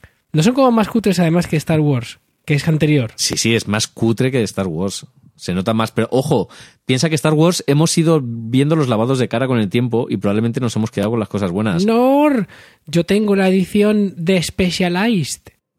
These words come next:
Speaker 2: ¿De Specialized?
Speaker 1: Eso lo cuento yo otro día con tranquil-, con tranquilidad. Es, eh,
Speaker 2: Mm.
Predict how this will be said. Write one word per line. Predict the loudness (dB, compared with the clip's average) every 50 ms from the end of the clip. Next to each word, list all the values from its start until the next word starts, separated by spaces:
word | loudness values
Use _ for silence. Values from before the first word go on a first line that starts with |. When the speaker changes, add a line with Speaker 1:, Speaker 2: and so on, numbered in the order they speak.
| _ _
Speaker 2:
¿De | _ -8 -8
Specialized? | -8 -4 -4 -4 -2 -2 -2 -2 -2 -2 -2 -2 -2 -2 -2
Speaker 1:
Eso | -2 0 2 2
lo | 2 2
cuento | 2 0 0 0 2 2
yo | 2 2
otro | 0 0 0
día | 0 0 0 0 -2
con | -2 -2 -2
tranquil-, | -2 -2 -4 -4 -6 -8 -6
con | -4 -4 -4
tranquilidad. | -4 -4 -6 -4 -6 -6 -4 -4 -4 -6 -8 _ _
Es, | -8 -6 -6 -4 -4 -2
eh, | -2 -2 -2 -2 -2 -4
Speaker 2:
Mm. | -6